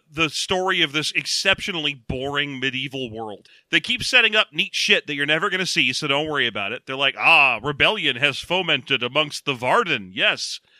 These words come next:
'cause Varden, by the way, are just what they call, like, some humans who live on this one mountain, but also among the elves and dwarves. And you're like, "Oh, neat. Are we gonna see those?" No!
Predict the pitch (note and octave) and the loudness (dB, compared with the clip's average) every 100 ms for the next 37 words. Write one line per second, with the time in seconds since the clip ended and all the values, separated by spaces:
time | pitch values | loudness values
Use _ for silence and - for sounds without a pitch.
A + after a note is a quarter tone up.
0 | _ - E3 B2 A#2+ D#3+ D#3 C#3 B2+ A#2+ | _ -4 -4 -4 -4 -2 -2 -2 -2 0
1 | A#2+ A#2 A2 A#2+ - _ A#2+ A#2+ A2+ B2 | -2 -2 -4 -10 -12 _ -12 -8 -6 -4
2 | A#2 A2 G#2 - _ _ _ - D#3 A#2 | -4 -6 -8 -10 _ _ _ -6 -6 -4
3 | A#2+ A#2 A#2+ A#2 B2+ A2+ A2 A2+ A2 - | -6 -4 -6 -8 -6 -6 -4 -6 -8 -8
4 | A2 G#2 G#2 B2 - _ _ - D#3+ E3+ | -8 -8 -12 -14 -20 _ _ -2 2 2
5 | A3 - B3 F3+ F3+ F3+ F#3 F3 C3+ G#3 | 2 0 0 2 0 0 -4 2 4 2
6 | A#3+ D3 E3+ D3 C3+ D#3+ F3+ C#4 G3 C3+ | -2 2 2 2 -2 0 2 4 4 2
7 | G2+ - - - _ A#2+ A#2+ A#2+ - F#3 | -2 -2 -2 -2 _ -12 -4 -4 0 -2
8 | C#3 F#3 G2+ - B2 D3 D3 E3+ D#3 C#3 | 0 -4 -4 -10 0 0 2 -2 2 2
9 | A#3+ - - A2 C3 G3 D4+ B3 F3 B2+ | 2 -4 -10 -6 2 8 10 10 6 2
10 | G2+ | -4